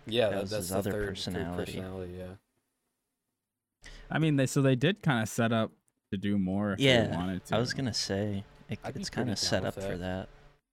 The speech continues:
Speaker 1: Yeah, but M-, Moon Knight's gotta have, like, a big,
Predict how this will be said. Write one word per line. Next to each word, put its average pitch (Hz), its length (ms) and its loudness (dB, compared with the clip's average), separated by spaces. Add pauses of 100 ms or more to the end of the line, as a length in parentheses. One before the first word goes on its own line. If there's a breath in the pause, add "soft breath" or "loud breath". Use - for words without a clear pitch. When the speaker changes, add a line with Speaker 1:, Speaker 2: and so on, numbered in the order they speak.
(340)
Speaker 1:
Yeah, 113 180 -2
but 101 180 -2
M-, 95 260 -10
Moon 107 200 -4
Knight's 139 240 -4
gotta 107 220 -4
have, 98 240 -6
like, 90 140 -8
a 90 60 -12
big, 92 340 -8